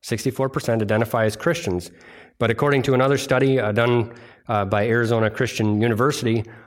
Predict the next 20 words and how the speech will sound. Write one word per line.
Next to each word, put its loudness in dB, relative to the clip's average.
only 0
thirty-five -2
percent -2
of -2
Americans -2
believe 0
that -2
salvation -2
comes -2
through -2
the -4
sacrifice -4
of -8
Jesus -8
Christ. -8
Sixty-four -2
percent -4
say -4
they're -2
Christians -4